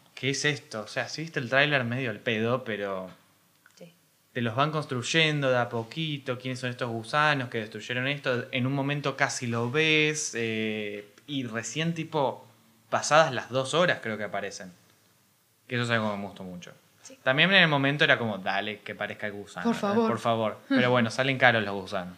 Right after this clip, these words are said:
Speaker 2: Claro, por eso te ponen un par nomás. Eh, pero bueno, lo que pasa es, en esta, toda esta secuencia con los gusanos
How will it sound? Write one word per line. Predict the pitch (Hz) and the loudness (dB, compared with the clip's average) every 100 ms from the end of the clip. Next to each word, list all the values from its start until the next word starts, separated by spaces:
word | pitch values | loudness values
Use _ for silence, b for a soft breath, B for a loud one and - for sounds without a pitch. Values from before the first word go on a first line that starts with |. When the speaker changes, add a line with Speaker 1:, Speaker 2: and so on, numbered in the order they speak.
| - | -12
Speaker 2:
Claro, | 214 202 202 196 | 2 6 6 4
por | 208 | 2
eso | 262 262 | 2 2
te | 190 | 0
ponen | 185 185 175 | 0 -2 -2
un | |
par | 170 - 170 | -4 -6 -4
nomás. | 175 175 175 - B B B B B B - | -4 -4 -6 -12 B B B B B B -4
Eh, | 247 233 226 220 208 208 214 | 4 6 6 4 0 -2 -2
pero | 247 226 | 0 2
bueno, | 196 170 - b b b b b | 2 0 -8 b b b b b
lo | 262 | 2
que | 285 | 4
pasa | 339 359 359 359 | 4 4 6 4
es, | 254 240 240 - | 6 4 2 -2
en | 202 | -6
esta, | 202 226 202 190 185 | -2 0 2 2 0
toda | |
esta | 220 226 | -4 -6
secuencia | 208 202 214 | -6 -4 -2
con | 196 | 0
los | 196 | 0
gusanos | 214 262 262 262 285 | 0 4 4 2 -4